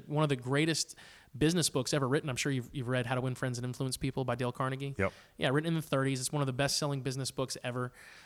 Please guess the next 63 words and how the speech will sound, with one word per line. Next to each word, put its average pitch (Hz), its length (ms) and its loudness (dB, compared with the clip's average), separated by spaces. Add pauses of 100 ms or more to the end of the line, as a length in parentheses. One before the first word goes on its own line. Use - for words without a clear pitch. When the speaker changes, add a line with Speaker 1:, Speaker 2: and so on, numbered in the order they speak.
(140)
Speaker 1:
Um, 127 280 -4 (140)
pretty 160 140 6
much 147 160 4
any 147 120 2
C 151 220 4
E 139 40 4
O 135 60 4
in 135 60 2
America 127 300 -2
has 127 80 -8
probably 131 160 -2
read 127 100 0
it - 80 -8
multiple 127 340 -6
times. 120 440 -6 (880)
And 139 220 2
he 160 80 4
has 165 100 6
a 135 60 -2
quote 156 180 4
in 147 60 -2
that 131 160 -4
that 120 80 -2
I 120 40 -2
love. 120 340 -4
And 135 40 -6
he's 135 140 -2
talking 156 240 4
about 135 180 0
being 143 140 0
someone 139 240 -2
who's 127 180 -4
genuinely 151 560 2
interested 135 460 -4
in 127 60 -4
other 120 140 -4
people. - 360 -10
It's - 100 -10
one 151 100 4
of 139 60 6
the 131 80 4
Speaker 2:
Right. - 180 -6
Speaker 1:
principles. 120 380 -2
Take - 180 -2
a 135 40 -4
genuine 139 440 2
interest 131 320 -4
in 123 60 -6
people. 135 340 -8 (720)
And 151 80 2
his 147 120 4
point 185 240 6
is 143 100 2
that, 135 160 0
hey, 151 160 4
if 139 100 2
you'll 190 200 4
be 220 80 2
someone 151 260 2
who's 127 160 0
just 120 220 -4
genuinely 180 540 4
interested 139 640 -2